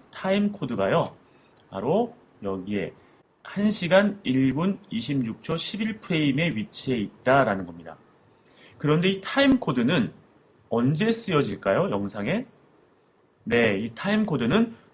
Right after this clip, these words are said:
촬영할 때 카메라에서 기록되는 것입니다.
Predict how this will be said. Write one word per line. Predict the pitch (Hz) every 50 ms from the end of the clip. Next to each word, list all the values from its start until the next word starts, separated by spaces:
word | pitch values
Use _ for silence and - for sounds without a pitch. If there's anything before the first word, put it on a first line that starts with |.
| _ _ -
촬영할 | - - - 262 254 269 269 262 233 170 117 104 - -
때 | - 110 104 113 147 131 92 - - - - _ _ _ _ _
카메라에서 | - - 226 220 220 220 214 196 175 156 135 120 117 113 147 185 214 254 269 - - - _ _ _ _ _
기록되는 | - - 135 131 143 143 - 123 113 107
것입니다. | 98 95 92 - 95 85 80 - 78 73